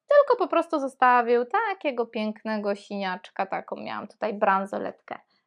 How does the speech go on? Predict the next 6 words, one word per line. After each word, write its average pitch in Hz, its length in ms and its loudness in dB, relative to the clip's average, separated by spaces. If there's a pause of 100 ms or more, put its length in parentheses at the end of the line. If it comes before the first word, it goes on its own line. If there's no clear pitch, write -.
(140)
wokół, 208 680 -6 (120)
e, - 400 -8 (120)
ręki. - 420 -16 (260)
I 403 100 -4
teraz, 294 380 4
czego 403 220 -2